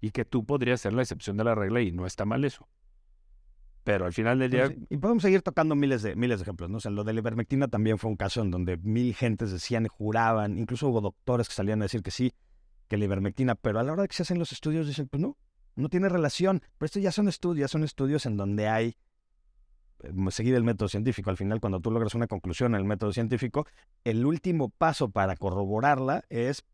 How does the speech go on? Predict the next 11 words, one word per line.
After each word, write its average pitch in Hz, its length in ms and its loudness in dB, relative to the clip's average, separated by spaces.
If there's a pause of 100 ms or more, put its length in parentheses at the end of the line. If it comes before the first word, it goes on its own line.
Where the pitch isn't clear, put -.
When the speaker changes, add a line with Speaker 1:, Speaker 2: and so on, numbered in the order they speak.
(140)
Speaker 2:
publicarlo 123 1040 0 (320)
y 127 140 2
buscar 123 640 0
que 170 140 -2
te 147 140 -2
la 107 160 2
refuten. 98 640 -2 (380)
¿Qué 117 100 -2
quiere 127 140 2
decir? 156 340 0 (140)
Que 131 340 -2